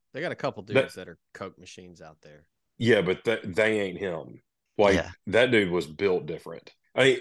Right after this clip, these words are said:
Speaker 2: I, you could see him in warm-ups be like, "Good
Speaker 1: Uh,
Speaker 2: Lord at that guy." Um,
Speaker 1: throwback,
Speaker 2: anyway.
Speaker 1: th-,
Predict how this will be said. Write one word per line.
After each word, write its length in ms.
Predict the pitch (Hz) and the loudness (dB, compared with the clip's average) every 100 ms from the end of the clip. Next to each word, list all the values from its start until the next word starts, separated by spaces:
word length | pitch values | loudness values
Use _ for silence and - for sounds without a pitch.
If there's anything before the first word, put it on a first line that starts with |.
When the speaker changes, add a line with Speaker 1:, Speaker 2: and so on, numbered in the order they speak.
| 120 | 2
Speaker 2:
I, 80 | 123 | 4
you 200 | 123 170 | 4 2
could 140 | 113 | 0
see 160 | 123 110 | 2 2
him 160 | 107 | 2
in 180 | 98 85 - - | 0 -4 -10 -6
warm-ups 520 | 90 101 107 87 - | -2 0 0 -2 -4
be 140 | 85 | -8
like, 280 | 80 78 - _ _ _ - 98 | -8 -12 -16 _ _ _ -10 -6
"Good 340 | 82 110 135 - | 2 4 6 4
Speaker 1:
Uh, 40 | |
Speaker 2:
Lord 440 | 82 87 123 113 80 | 2 4 6 6 2
at 140 | - | -2
that 220 | 95 101 | 0 0
guy." 260 | 85 - - _ _ _ - | -4 -12 -16 _ _ _ 0
Um, 320 | 117 110 90 | 2 4 2
Speaker 1:
throwback, 320 | - 85 123 | -2 -4 2
Speaker 2:
anyway. 240 | 139 101 87 | 2 2 -2
Speaker 1:
th-, 140 | 131 | -10